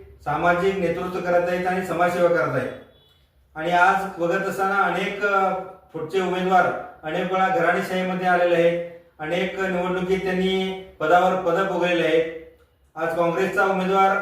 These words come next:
सांगली जिल्हा मार्केट कमिटीचा विद्यमान सभापती आहे आणि दुसरे राष्ट्रवादीचे उमेदवार हे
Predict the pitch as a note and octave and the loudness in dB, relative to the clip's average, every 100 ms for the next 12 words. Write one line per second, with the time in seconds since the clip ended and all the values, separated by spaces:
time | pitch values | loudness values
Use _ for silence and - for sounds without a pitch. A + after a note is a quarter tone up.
0 | - - - _ D#3 D#3+ F3 F3+ F#3 F#3+ | -4 -12 -20 _ -4 -2 -2 -2 0 2
1 | F3+ E3+ F3 F3 F#3 F3+ F3+ F#3 F3 F3 | 2 0 -2 -4 -4 -4 -4 -2 -2 -2
2 | F#3 F#3+ G3 F#3+ - E3 F3 F3 F#3+ D#3+ | 0 0 -2 -4 0 2 2 2 0 2
3 | D#3 D#3+ - - - _ _ D3+ E3 E3+ | 0 -2 -8 -16 -20 _ _ -8 -4 -2
4 | F3 D#3 F#3+ G3 F#3 - F#3+ F#3+ F#3+ F#3+ | -2 -2 0 2 2 2 -2 0 -2 -2
5 | F#3+ F#3+ G3 G3 G3 | 0 0 2 0 -2